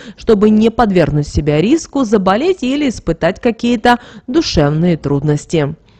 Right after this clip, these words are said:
Матерям в этот день, двадцать четвёртого марта, не рекомендуется оставлять своих детей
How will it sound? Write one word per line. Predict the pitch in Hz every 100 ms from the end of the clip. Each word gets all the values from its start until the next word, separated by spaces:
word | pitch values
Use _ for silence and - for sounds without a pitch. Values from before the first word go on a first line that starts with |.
| _ 180
Матерям | 226 - 381 277 269
в | 277
этот | - 311
день, | 190 196 190 180
двадцать | 208 202 -
четвёртого | 185 196 - 160
марта, | 165 214 330 302
не | 247 226 233 302
рекомендуется | 349 359 330 330 262 214 170 151
оставлять | 151 - 165 175 160 -
своих | 165 165 156
детей | 151 160 - 240 311